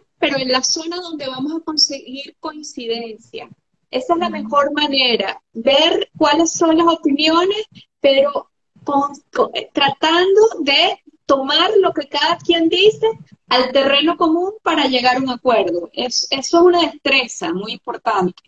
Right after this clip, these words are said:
Speaker 2: Es una destreza. Nos saltamos la, la E de integra, que es estimule un ambiente de inclusión.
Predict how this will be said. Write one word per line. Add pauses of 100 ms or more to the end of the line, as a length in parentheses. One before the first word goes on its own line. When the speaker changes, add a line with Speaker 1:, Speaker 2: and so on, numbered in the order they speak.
(160)
Speaker 2:
Es
una
destreza. (180)
Nos
saltamos
la,
la
E
de
integra,
que
es
estimule
un
ambiente
de
inclusión.